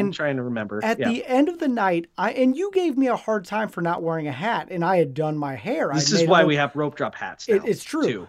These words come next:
Speaker 1: It really is. So I had done my hair. I'm like, "I wanna look presentable. If anyone, you know, we meet people, talk to people."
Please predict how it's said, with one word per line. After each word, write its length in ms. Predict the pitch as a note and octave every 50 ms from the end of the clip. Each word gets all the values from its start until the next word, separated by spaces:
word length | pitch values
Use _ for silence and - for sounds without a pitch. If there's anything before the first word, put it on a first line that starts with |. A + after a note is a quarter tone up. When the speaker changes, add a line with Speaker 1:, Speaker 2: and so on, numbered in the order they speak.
| _ -
Speaker 1:
It 200 | F#3 G3 A3+ C#4 A3+
really 420 | G3 G#3+ C4 C#4 C#4 C4+ B3+ B3+ C4
is. 220 | A3 F3+ - - - - -
So 160 | - - A3 A3+
I 140 | A#3+ C4+
had 120 | B3 G#3 D#3+
done 220 | D3 G3 F#3+ F#3+
my 160 | F#3 E3+ D#3+
hair. 400 | D3 - - A3 C4+ D4 C#4+ C4+ B3
I'm 100 | A3 G3+
like, 180 | F#3 F3+ F#3+
"I 80 | - G#3
wanna 220 | G3+ G#3 G#3+ G3+
look 200 | F#3 F#3 E3+ -
presentable. 720 | - D#3+ D#3 C#3 - A#3 B3+ C4+ C4+ A#3 G#3+ C4 C4 B3 A3+
If 80 | -
anyone, 340 | G3 F#3+ F#3 F#3 F3+ F3+ F3 E3
you 80 | D#3+ D#3+
know, 100 | D#3 D3+
we 140 | D3 E3
meet 320 | F3 G#3 B3+ D4+ D4 D4 -
people, 420 | B3 C4+ C4+ - - C4+ B3 A#3
talk 300 | A#3+ - B3+ C#4 B3+ -
to 100 | - B3
people." 600 | G#3+ A#3+ B3+ B3+ A3 - B3+ B3 B3 A#3+ A3+ A3